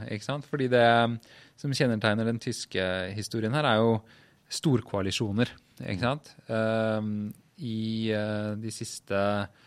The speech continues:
Speaker 1: eh, hva blir det da? Siden nitten, eh, to tusen og fem er det vel? Eh, hvis jeg ikke <laughs> husker feil, så har det vært storkoalisjoner der. Og det, ehm, eh, har jo,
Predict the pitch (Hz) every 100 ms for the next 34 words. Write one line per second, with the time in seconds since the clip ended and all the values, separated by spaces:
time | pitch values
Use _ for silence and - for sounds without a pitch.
0 | - - _ _ _ _ _ _ - -
1 | 50 50 - 92 104 113 107 101 110 190
2 | 131 127 135 131 - - 113 117 120 117
3 | 117 113 113 113 107 - - _ _ -
4 | - 143 131 123 - 131 - - 139 214
5 | 302 285 339 - - - 165 151 156 160
6 | 160 143 - - 175 - 156 285 - -
7 | - - 175 147 143 127 - 123 - 98
8 | 90 95 90 - 123 - - 117 113 123
9 | 127 127 120 120 - - - _ - 127
10 | 117 117 117 117 117 117 117 117 117 113
11 | 117 117 123 - - _ - _ _ -
12 | 123 113 110 107 110 - 120 123